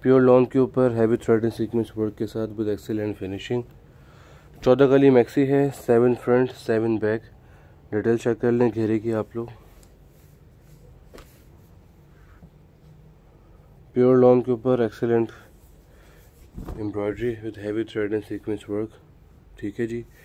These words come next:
ये सिर्फ इसका फ्रंट घेरा आ गया। चौदह कलियाँ हैं, seven front, seven back पे। ठीक है जी, Detail check कर लें कलियों पे आप लोग।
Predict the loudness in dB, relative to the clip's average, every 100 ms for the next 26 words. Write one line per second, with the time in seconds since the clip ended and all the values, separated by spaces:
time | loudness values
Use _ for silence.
0 | -20 -20 -20 -14 -8 -6 -2 -4 -2 -4
1 | 0 0 2 0 0 0 -2 -6 -10 -18
2 | _ _ _ _ _ _ _ _ -20 _
3 | _ -20 -20 -20 -20 -20 -20 _ _ _
4 | _ _ _ _ _ _ _ _ _ _
5 | -20 -20 _ _ _ _ -4 -2 0 0
6 | 2 4 4 0 2 2 2 0 2 2
7 | 0 -8 -4 -2 0 -2 -2 -4 -6 -8
8 | -8 -8 -6 -2 -2 -2 -8 _ _ -20
9 | -20 _ -8 -2 0 0 2 2 2 2
10 | 2 2 4 2 2 0 -6